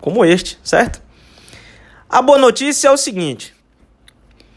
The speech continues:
você não vai precisar investir cem mil reais neste projeto, que está aprovado, que pode mudar a vida, não só a sua, como de três gerações, né? Isso tá acontecendo o tempo inteiro.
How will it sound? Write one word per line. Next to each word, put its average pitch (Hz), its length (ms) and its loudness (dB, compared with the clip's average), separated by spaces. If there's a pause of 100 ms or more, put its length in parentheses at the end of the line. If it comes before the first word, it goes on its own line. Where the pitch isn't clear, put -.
(320)
você 247 380 2
não 269 180 0
vai 240 160 2
precisar 226 540 0
investir 208 460 -2
cem 220 180 -2
mil 202 180 -4
reais 165 400 0
neste 170 280 -8
projeto, 123 640 -4 (880)
que 196 220 0
está 147 480 2
aprovado, 147 960 0 (260)
que 226 120 -4
pode 180 320 0
mudar 165 400 2
a 175 60 2
vida, 156 460 -4 (500)
não 262 160 4
só 220 220 2
a 233 60 4
sua, 208 320 0
como 226 360 -2
de 160 140 -6
três 196 260 0
gerações, 190 600 0
né? 180 180 0
Isso 202 180 -6
tá 202 100 2
acontecendo 208 500 -2
o 214 60 -4
tempo 226 280 -4
inteiro. 151 380 -4